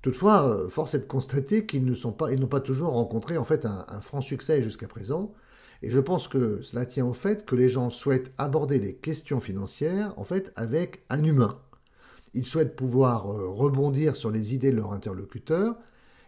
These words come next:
Ils veulent une véritable interaction humaine, ce qui était impossible avec la première génération de robots conseillers, car ils étaient très rigides et surtout très limités, et ils ne pouvaient pas vraiment s'adapter aux demandes des clients.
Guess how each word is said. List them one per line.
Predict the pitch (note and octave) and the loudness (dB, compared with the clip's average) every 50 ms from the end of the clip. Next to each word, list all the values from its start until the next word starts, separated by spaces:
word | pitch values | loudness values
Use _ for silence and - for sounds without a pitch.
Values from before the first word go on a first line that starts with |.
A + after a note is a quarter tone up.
| _ - | _ -4
Ils | C3 C#3+ D3+ C#3+ | -2 -2 0 2
veulent | C3+ C#3+ D3+ C#3+ C#3 B2+ C3+ - - | 6 6 8 8 8 6 4 0 -6
une | A2+ G#2+ G#2 | -8 -6 -4
véritable | G#2 B2 C3+ C3 C3 C3 C3 C#3 C3 B2+ A#2 G#2 G2+ G2+ G2+ - | 0 2 2 2 2 0 2 2 2 2 2 0 -2 -4 -4 -4
interaction | - E3+ F3 - F#3+ E3 C#3 C#3 C3+ - - - B2 | -4 -4 -2 0 0 0 0 0 -4 -4 -4 -2 -2
humaine, | G#2+ G#2 A2 A#2+ C3+ E3 F#3+ G#3 G#3+ | 0 0 0 0 0 2 2 2 0
ce | F#3+ - - A#2+ | 0 -2 -4 -6
qui | A#2+ - | -4 -4
était | A#2 - A#2+ - - | -6 -4 -6 -4 -4
impossible | A#2+ G#2+ G2+ A#2 A2 - - F3+ F3 E3+ | -4 -4 -4 -6 -6 -4 -4 -2 -2 -2
avec | - G2+ A2 - A2 | -2 -2 -4 -6 -8
la | G2 | -10
première | - - - - E3+ D#3+ D#3 D#3+ C#3+ B2+ | -10 -10 -6 -2 -2 0 0 0 0 0
génération | A#2+ B2+ A#2 A#2 A2 G#2+ - - B2 | 0 0 0 0 -2 -4 -4 -4 -6
de | A2+ G2+ | -6 -4
robots | F#2 G#2+ F#2 G2 G2+ | -6 -6 -6 -8 -10
conseillers, | - - G2+ F#2+ - G#2 F#2 G#2 B2+ D#3+ F#3+ G3 F#3+ - - - - - - - _ - | -10 -10 -10 -10 -10 -8 -4 -2 -2 -2 -2 -4 -6 -12 -20 -20 -20 -20 -20 -20 _ -14
car | - B2+ B2 | -10 -8 -6
ils | A#2 G#2+ | -6 -6
étaient | F#2 - A#2+ A2 | -4 -4 -6 -6
très | - - - D3 C#3+ B2+ | -6 -6 -2 0 0 0
rigides | G#2+ A#2 G#2 F#2 A2+ D3 F3+ F#3+ F3+ F#3 G3 - | 0 -2 -4 -4 -2 -2 0 0 2 0 0 -2
et | G#2+ A2 | -4 -8
surtout | - - - G#2+ - C3+ | -8 -10 -10 -8 -6 -8
très | C3 - - G#2+ | -8 -6 -6 -6
limités, | G2 F#2+ F#2 F#2+ F#2+ - E3+ F#3 G3+ G3 - - - - - - _ _ - | -6 -6 -8 -8 -6 -4 -2 -2 -2 -2 -6 -14 -20 -20 -20 -20 _ _ -2
et | A#2+ B2+ | 0 2
ils | B2+ C3 | 2 4
ne | C3 B2+ | 2 2
pouvaient | C3 A#2+ A2+ B2 B2 | 0 0 0 0 2
pas | - D#3 D3+ D3 | 2 2 0 0
vraiment | C3 A#2 A2+ C3 C3 C#3+ D#3+ F3+ D#3 | 0 0 0 0 0 0 0 -2 -2
s'adapter | - C3 A#2 A#2 A2+ - - D#3 | -2 0 0 0 -2 -2 -2 0
aux | C#3 | 0
demandes | A2+ A#2+ A2+ B2+ C#3 C3+ | 2 2 2 0 0 0
des | A#2+ B2 | 0 -2
clients. | B2+ - B2+ A2+ F2+ - | -2 -2 -4 -6 -6 -8